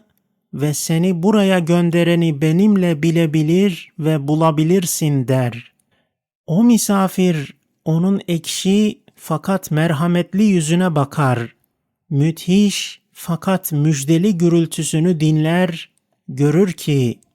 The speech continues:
zemin ile asuman ortasında muallakta durdurulan bulut, gayet hakimane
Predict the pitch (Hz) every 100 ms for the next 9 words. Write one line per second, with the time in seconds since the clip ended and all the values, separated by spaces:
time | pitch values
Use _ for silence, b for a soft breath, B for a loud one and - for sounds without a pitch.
0 | _ _ _ _ _ _ - 147 131 170
1 | 180 233 233 196 196 190 - 185 180 -
2 | 190 180 208 208 185 175 180 165 185 175
3 | 175 170 165 160 139 175 170 170 - -
4 | 214 175 170 165 175 165 170 165 147 160
5 | 170 165 - - - _ _ _ 180 156
6 | 180 208 190 185 - 170 - 208 214 180
7 | 175 170 170 165